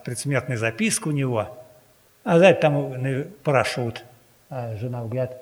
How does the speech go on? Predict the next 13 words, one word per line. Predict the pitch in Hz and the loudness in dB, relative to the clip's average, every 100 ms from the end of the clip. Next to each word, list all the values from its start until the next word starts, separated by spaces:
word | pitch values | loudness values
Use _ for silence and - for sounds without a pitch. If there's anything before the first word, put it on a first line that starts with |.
| - | -18
"Что, | - - 220 | -18 -4 0
Ларри, | 196 156 135 - - | 2 2 0 -4 -6
опять, | 151 208 226 226 - - - | -4 2 2 0 -12 -20 -6
как | 151 - | -6 -2
всегда, | 165 175 | 2 4
не | 175 | 4
хватает | - 156 180 170 | 4 4 6 4
посвященности?" | - - 170 - 196 202 160 - 123 - - - - - _ _ _ _ | 2 0 0 2 4 4 4 0 -4 -6 -16 -20 -20 -20 _ _ _ _
Он | 147 | 2
вроде | 147 156 131 | 4 6 4
хочет | - - 170 - - | -2 0 2 2 2
и | 151 139 127 - - - _ | 2 2 0 -4 -18 -20 _
прыгнуть, | - 190 180 151 113 | 4 6 6 4 0